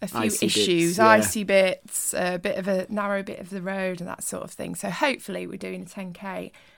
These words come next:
Speaker 1: on Sunday. So I've not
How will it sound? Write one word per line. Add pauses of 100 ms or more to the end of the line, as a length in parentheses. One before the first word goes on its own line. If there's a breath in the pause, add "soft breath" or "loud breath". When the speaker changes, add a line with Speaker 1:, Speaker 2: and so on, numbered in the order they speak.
Speaker 1:
on
Sunday.
So (540 loud breath)
I've
not